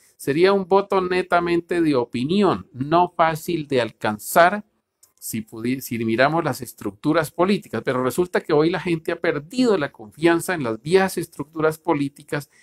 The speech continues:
y quieren un cambio. Y entonces ya no verían a Rodrigo Villalba como un cambio porque no lo representa además, sino que es el continuismo de lo mismo, y verían a Rodrigo Lara Sánchez como una figura nueva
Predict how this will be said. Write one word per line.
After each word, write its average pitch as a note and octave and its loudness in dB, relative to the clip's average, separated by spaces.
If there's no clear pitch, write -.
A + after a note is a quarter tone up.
y E3 -6
quieren G3 6
un A3 2
cambio. E3 4
Y A2+ -4
entonces E3+ 8
ya F#3 6
no F#3+ 6
verían F3+ 4
a B2+ 0
Rodrigo C3+ 0
Villalba D3+ 0
como C3 -6
un C#3+ -8
cambio F3 2
porque E3 -6
no C#3 4
lo E3+ 4
representa E3+ -2
además, F3 -2
sino - -8
que D#3+ -6
es D#3 -8
el E3+ -8
continuismo F#3+ 0
de E3+ 2
lo E3+ 0
mismo, D#3 -2
y A2 -6
verían C#3 4
a F#3 6
Rodrigo C#3 2
Lara E3+ 2
Sánchez E3 -6
como A#2+ -18
una D#3+ -6
figura D3 -2
nueva D#3+ 2